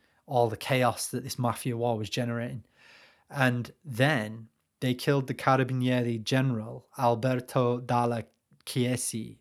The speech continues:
who was sent to investigate the murder. And it's at this point that I can't help but wonder about some of this, because when you read around the corners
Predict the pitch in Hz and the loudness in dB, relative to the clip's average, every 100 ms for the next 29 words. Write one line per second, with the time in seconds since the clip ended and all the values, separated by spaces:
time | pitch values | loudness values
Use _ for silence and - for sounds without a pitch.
0 | _ - 123 117 - 139 123 - 117 110 | _ -4 -2 0 0 0 0 -2 -4 0
1 | 127 - 123 120 127 123 120 117 120 _ | -2 0 -2 -4 -4 -2 -2 -4 -10 _
2 | - - - - - 143 131 135 - - | -20 -20 -20 -20 -2 2 2 0 -4 0
3 | 143 165 - 185 160 139 - _ 147 147 | 2 2 4 2 2 0 -8 _ 4 4
4 | - 143 131 123 120 139 139 127 127 120 | 2 0 0 -4 -4 -10 -6 -2 0 0
5 | 107 110 - _ _ _ 120 127 127 - | -4 -8 -20 _ _ _ 2 4 4 0
6 | - 120 107 110 104 - - 127 127 - | -2 -2 -4 -10 -10 -12 -8 -4 -2 -2
7 | - - 139 139 131 135 160 160 147 - | -6 -4 0 2 2 2 0 -2 -6 -4
8 | 147 135 135 131 - 139 131 110 110 - | 2 2 2 -2 -2 0 2 -2 -4 -10